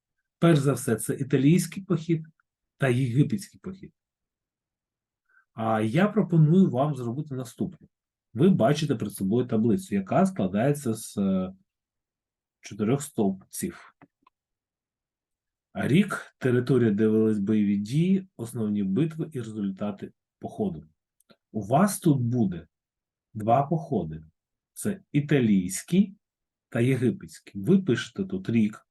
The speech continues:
італійського походу, рік єгипетського походу, територія, де велась,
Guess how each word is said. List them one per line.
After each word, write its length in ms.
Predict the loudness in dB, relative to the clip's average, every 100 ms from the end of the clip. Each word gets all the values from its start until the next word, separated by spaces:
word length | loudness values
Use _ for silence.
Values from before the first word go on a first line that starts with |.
| -12
італійського 640 | -6 -2 -2 -2 -4 -4
походу, 500 | -4 -4 -2 -2 -6 -4
рік 280 | -2 -2
єгипетського 640 | -2 -4 -6 -8 -10 -6 -6
походу, 420 | -6 -2 -2 -2 -12 _ _ _ _ _ 0
територія, 580 | 4 6 6 4 4 2
де 280 | 2 2
велась, 520 | 2 2 2 0 -4